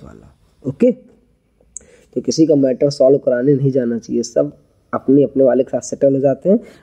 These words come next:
आखिर में पीटा वही जाता है जो matter settle कराने जाता है।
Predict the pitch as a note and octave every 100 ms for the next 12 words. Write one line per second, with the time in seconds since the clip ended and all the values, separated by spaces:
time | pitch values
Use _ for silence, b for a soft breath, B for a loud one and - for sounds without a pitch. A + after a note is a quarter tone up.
0 | - A2 A2+ D3 C#3+ C#3+ B2 D3 C#3+ C3
1 | C#3 C#3 B2 - D3 A3+ _ E3 C#3 A#2+
2 | A#2 D3 - - G2 - G2 G2 G#2 G2
3 | - G#2+ C3+ - A#2+ G2+